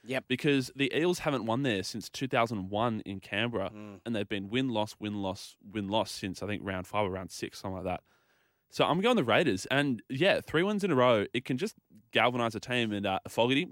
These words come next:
Speaker 2: plays his first game this weekend, which is massive in, uh, so I'm going the Raiders.
Speaker 1: Yeah, I'm gonna go the Raiders as well. Well, Charlie, we'll meet back here on Monday morning and we'll see how many we've got right and how many we've got wrong.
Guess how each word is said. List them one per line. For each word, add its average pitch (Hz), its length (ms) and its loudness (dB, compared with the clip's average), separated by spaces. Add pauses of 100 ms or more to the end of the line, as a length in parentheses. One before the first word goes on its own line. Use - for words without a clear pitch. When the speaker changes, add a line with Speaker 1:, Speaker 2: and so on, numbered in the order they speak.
Speaker 2:
plays 110 200 2
his 107 120 -6
first 110 300 0
game 104 420 0
this 110 220 -2
weekend, 120 440 0
which 110 160 -4
is 95 160 -4 (120)
massive 113 520 -4
in, 95 280 -6 (500)
uh, 95 300 2 (400)
so - 120 -2
I'm 143 60 2
going 180 140 2
the 160 60 2
Raiders. 165 420 0
Speaker 1:
Yeah, 117 360 0
I'm 123 160 2
gonna 131 160 -4
go 131 140 4
the 123 120 -2
Raiders 123 360 2
as 107 120 -6
well. 135 200 4
Well, 127 140 -2
Charlie, 165 480 6
we'll 165 180 2
meet 175 260 2
back 180 200 6
here 156 220 0
on 139 120 2
Monday 143 320 4
morning 139 340 2
and 135 100 -2
we'll 123 100 -4
see 139 220 -2
how 143 140 2
many 139 200 0
we've 113 140 -6
got 123 220 0
right 127 260 4
and 120 120 -8
how 120 120 -2
many 117 160 -6
we've 104 100 -14
got 104 180 -6
wrong. 95 220 -4